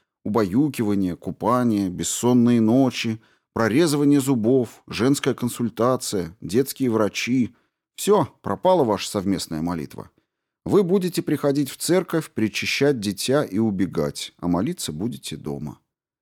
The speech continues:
Женщина может полноценно молиться в храме до рождения первого ребенка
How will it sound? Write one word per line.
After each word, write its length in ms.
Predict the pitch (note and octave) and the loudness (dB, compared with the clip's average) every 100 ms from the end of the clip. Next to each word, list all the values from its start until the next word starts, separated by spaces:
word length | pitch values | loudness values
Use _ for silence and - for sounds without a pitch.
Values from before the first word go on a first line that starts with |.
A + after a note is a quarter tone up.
| _ _ _ _ | _ _ _ _
Женщина 640 | F2 E2+ F3+ F#3+ - C#3+ C3+ | -8 -2 0 0 0 2 4
может 380 | D3+ D3 C#3+ | 4 2 -2
полноценно 720 | - B2+ B2 A#2+ - E3 D3 C#3 | -2 2 2 0 -2 0 2 4
молиться 480 | B2+ B2 C#3 - | 4 2 0 -4
в 40 | A2+ | -6
храме 480 | - B2 D#3+ C3 F2 | -2 0 2 2 0
до 220 | F2 C#3+ | 2 2
рождения 640 | B2 F2 F2 B2+ A#2+ A2 | 2 0 -2 0 2 0
первого 480 | - A#2 A2+ G#2+ A2 | 0 -2 0 0 0
ребенка 640 | A#2+ G#2 F#2+ C#2+ - - | 0 -2 -2 -2 -6 -16